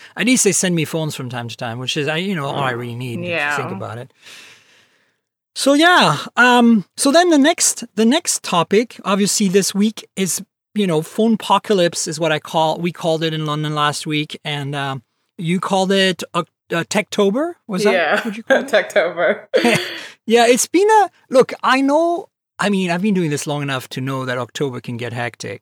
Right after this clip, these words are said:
Speaker 1: but this year seems particularly violently hectic.
Speaker 2: Yeah.
Speaker 1: Like, holy wow. So anyway,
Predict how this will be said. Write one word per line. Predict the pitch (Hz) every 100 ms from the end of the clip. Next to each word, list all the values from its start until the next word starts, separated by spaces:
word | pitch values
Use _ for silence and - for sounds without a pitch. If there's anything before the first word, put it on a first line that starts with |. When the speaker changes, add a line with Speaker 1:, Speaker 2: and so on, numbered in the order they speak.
| _
Speaker 1:
but | 120 117
this | 117 135 233 -
year | 202 156
seems | - 127 113
particularly | - 101 - - - 208 - 123 110 104 104 _ -
violently | 123 120 127 156 180 135 104 113
hectic. | 117 107 180 175
Speaker 2:
Yeah. | 165 147 143 143 156 _ _ _ _ _ _
Speaker 1:
Like, | 170 156 139
holy | - - - 269 269 160 123 113 110 _ -
wow. | 143 214 131 104 - - - -
So | - 240 254
anyway, | 311 220 151 156